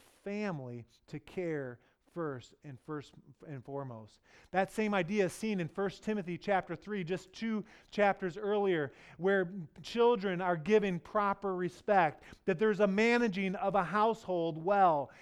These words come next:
And really, this is how love is displayed within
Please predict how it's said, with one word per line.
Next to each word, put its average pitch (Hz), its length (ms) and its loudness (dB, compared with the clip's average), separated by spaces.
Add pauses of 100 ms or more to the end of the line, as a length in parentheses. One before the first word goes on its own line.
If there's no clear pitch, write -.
(120)
And 196 200 0
really, 254 240 2
this 240 220 -2
is 226 100 -6
how 202 280 6
love 190 640 6 (180)
is 196 320 2
displayed 180 1120 0 (480)
within 226 840 2